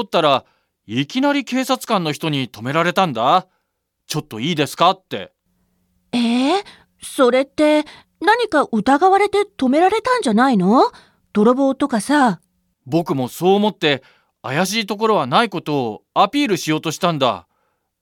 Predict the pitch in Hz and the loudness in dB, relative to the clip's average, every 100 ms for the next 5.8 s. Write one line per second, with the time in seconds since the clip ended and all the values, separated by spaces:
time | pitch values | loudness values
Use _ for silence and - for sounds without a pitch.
0 | 131 196 165 135 _ _ _ - 202 262 | -4 0 0 -2 _ _ _ -8 -2 -2
1 | 269 262 165 151 156 170 160 156 131 117 | -2 -6 -6 -8 -6 -6 -6 -4 -4 -4
2 | - _ _ _ 107 247 302 269 175 - | -8 _ _ _ -6 -2 0 -2 -4 -4
3 | 196 156 151 196 202 147 127 113 98 - | -6 -4 -4 -4 -4 -4 -2 -4 -6 -14
4 | _ _ _ _ _ _ - - 233 277 | _ _ _ _ _ _ -20 -10 -2 0
5 | 440 440 - 220 180 190 226 370 | 0 0 0 0 2 2 2 0